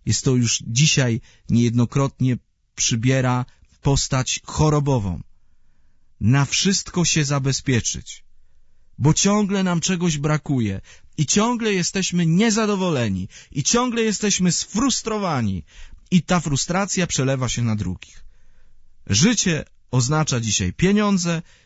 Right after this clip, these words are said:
i dla pieniędzy wielu jest zrobić gotowy wszystko. Wszystko zrobią dla pieniądza. To jest pierwsza pokusa. Druga pokusa.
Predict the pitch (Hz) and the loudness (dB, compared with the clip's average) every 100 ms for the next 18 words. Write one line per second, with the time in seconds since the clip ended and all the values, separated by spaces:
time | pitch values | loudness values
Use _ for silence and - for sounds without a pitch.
0 | - - - 226 180 151 156 131 117 135 | -20 -10 0 0 2 0 0 0 2 2
1 | 135 117 101 160 202 180 120 101 101 98 | 0 -2 0 2 2 2 0 -2 -4 -2
2 | 123 131 123 120 - - _ - - 113 | 0 0 -2 -4 -6 -8 _ -16 -2 -2
3 | 113 113 107 110 110 120 _ - - 180 | 0 0 0 0 -2 -4 _ -6 0 2
4 | 160 - - 107 92 - - - - - | 2 -2 -4 -4 -4 -12 -20 -20 -20 -20
5 | - - - - - - - - - 160 | -20 -20 -20 -20 -20 -20 -20 -8 0 2
6 | 151 - 131 113 107 101 95 90 90 85 | 2 0 -2 0 0 0 0 -2 -2 -2
7 | 55 - - - - _ _ _ _ _ | -4 -10 -20 -20 -20 _ _ _ _ _
8 | _ 117 110 - 151 139 - 95 - 85 | _ -2 -2 2 2 2 0 -4 -6 -8
9 | - - - - _ _ _ _ _ _ | -8 -10 -12 -14 _ _ _ _ _ _
10 | _ _ _ _ - 127 185 185 120 - | _ _ _ _ 0 4 4 2 0 -2
11 | - 90 - 82 | -10 -10 -10 -12